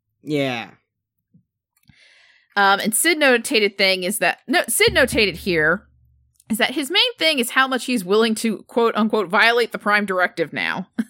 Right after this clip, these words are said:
Speaker 1: Yeah. 'Cause the way the emissaries kinda talked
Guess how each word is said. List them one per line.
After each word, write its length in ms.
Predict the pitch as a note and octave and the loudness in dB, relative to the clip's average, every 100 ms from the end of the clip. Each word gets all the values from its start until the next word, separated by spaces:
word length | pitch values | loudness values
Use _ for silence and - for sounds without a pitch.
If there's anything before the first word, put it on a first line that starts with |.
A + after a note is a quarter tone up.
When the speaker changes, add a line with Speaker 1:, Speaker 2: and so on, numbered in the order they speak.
| _ _ - | _ _ -4
Speaker 1:
Yeah. 360 | G#3+ A3+ A3 - - - _ _ _ - | 0 2 0 -4 -12 -20 _ _ _ -2
'Cause 340 | B3 A3+ - - | 0 0 -6 -10
the 180 | F#3+ A3 | -2 2
way 200 | C4 D4+ | 2 2
the 160 | C4 | 0
emissaries 500 | G3+ G3+ G3 F3+ E3+ | -2 -2 -2 -4 -4
kinda 220 | F#3 D3+ | -6 -8
talked 720 | A#2+ - - D3+ C#3+ - - | -8 -12 -4 0 0 -4 -16